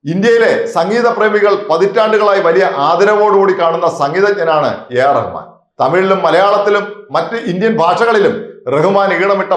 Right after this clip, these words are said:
പാട്ടുകൾ കാലങ്ങളോളം സംഗീത പ്രേമികൾ മൂളിയിട്ട് നടന്നിട്ടുണ്ട്. വലിയ ജനസ്വാധീനം നേടിയ റഹ്മാൻ എന്ന കലാകാരന് ഇപ്പോൾ കുടുംബത്തിന്റെ കാര്യം വരുമ്പോൾ തെറ്റായ വഴിയിലേക്ക് നീങ്ങിയിരിക്കുന്നു എന്ന തരത്തിലുള്ള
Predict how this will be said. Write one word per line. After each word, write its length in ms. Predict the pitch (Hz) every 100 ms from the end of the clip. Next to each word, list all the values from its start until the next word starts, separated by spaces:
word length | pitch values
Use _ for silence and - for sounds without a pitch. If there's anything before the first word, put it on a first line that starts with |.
| 156
പാട്ടുകൾ 340 | 165 175 160 - - - -
കാലങ്ങളോളം 640 | 131 190 214 202 196 185 -
സംഗീത 280 | - 185 202 196
പ്രേമികൾ 340 | 180 180 165 151 - - 127
മൂളിയിട്ട് 500 | 151 196 208 185 165 - - 127
നടന്നിട്ടുണ്ട്. 500 | 131 120 110 85 - _ _ _ 107
വലിയ 240 | 135 175 208 139
ജനസ്വാധീനം 680 | 165 226 196 196 202 208 208 196
നേടിയ 200 | 196 190 156
റഹ്മാൻ 280 | 185 202 196
എന്ന 100 | 185 156
കലാകാരന് 560 | 160 190 196 190 185 160
ഇപ്പോൾ 200 | 190 185 - - - - 147
കുടുംബത്തിന്റെ 580 | 180 190 214 214 208 185
കാര്യം 240 | 175 208 196
വരുമ്പോൾ 300 | 180 156 107 - - -
തെറ്റായ 440 | 139 143 196 202 202 196
വഴിയിലേക്ക് 520 | 170 196 208 202 180 165 - 135
നീങ്ങിയിരിക്കുന്നു 600 | 185 208 202 190 196 190
എന്ന 100 | 175 185
തരത്തിലുള്ള 400 | 160 170 180 170